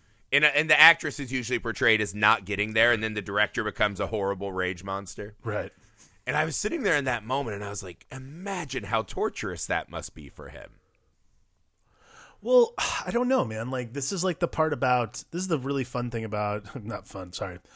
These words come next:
Speaker 2: uh, but interesting about, like, serial killer stories that I think
Speaker 1: Mm-hmm.
Speaker 2: is most fascinating is, um,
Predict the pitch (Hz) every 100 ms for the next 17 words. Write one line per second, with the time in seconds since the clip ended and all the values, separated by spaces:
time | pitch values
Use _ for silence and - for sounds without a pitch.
0 | - _ 151 147 139 143 131 - 147 143
1 | 147 139 123 120 120 113 107 - 120 117
2 | 117 110 - 110 107 104 104 101 101 -
3 | - 113 101 90 90 98 85 87 107 95
4 | 87 78 69 - _ - 127 104 98 104
5 | 110 110 - 104 101 - 101 95 92 95
6 | 92 - _ _ _ _ _ - 107 95
7 | 95